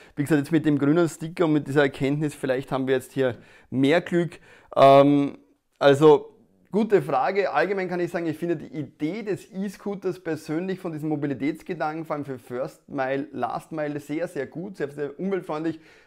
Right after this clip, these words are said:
sehr, sehr verträglich eigentlich. Aber es sind halt hier so die Dinge Bremsweg als Frage, ähm, und, äh, gesetzliche Regelung auch diesbezüglich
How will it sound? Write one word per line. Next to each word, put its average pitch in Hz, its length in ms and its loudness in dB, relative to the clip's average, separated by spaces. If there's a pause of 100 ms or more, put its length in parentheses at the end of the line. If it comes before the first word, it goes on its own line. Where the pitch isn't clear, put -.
sehr, 147 160 -2
sehr 151 220 0
verträglich 175 680 -2
eigentlich. 170 460 0
Aber 156 240 4 (300)
es - 200 -2
sind 180 180 2
halt 175 120 6
hier 160 140 4
so 165 80 0
die 147 140 -4
Dinge 151 260 2
Bremsweg 180 720 -2
als 160 200 -4
Frage, 139 600 0 (400)
ähm, 127 500 4
und, 127 580 0
äh, 120 160 6
gesetzliche 120 640 -2
Regelung 131 580 0
auch 117 420 0
diesbezüglich 131 1000 -4